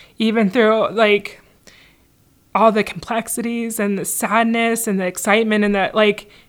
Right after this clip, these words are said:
it all feels so worth it, you know? And, um, ultimately what I wanna do in the future, um, I love medical so much. I love medicine.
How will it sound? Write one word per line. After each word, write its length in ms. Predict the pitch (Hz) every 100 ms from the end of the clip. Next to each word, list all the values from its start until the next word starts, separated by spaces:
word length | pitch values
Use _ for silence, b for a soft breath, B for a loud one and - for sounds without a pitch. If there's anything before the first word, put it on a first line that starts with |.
| b
it 120 | 208
all 340 | - 220 214 220
feels 340 | 214 190 196
so 460 | - - - 233 196
worth 460 | 170 190 202 -
it, 300 | - - - _ _ b b b
you 120 | 202
know? 300 | 202 202 220 214 b b b b b -
And, 520 | 202 202 202 202 196
um, 440 | 196 208 202 196 190
ultimately 520 | 277 277 262 262 254
what 160 | 240 233
I 120 | 233
wanna 240 | 208 208
do 120 | 214
in 80 | 220
the 60 | 214
future, 600 | 262 277 294 285 285 269 B B - - - - -
um, 260 | 214 214 208
I 140 | 226
love 240 | 226 208
medical 440 | 196 190 190 202 190
so 220 | - 196
much. 180 | 196 196
I 40 |
love 160 | 202 202
medicine. 580 | 196 202 - 196 190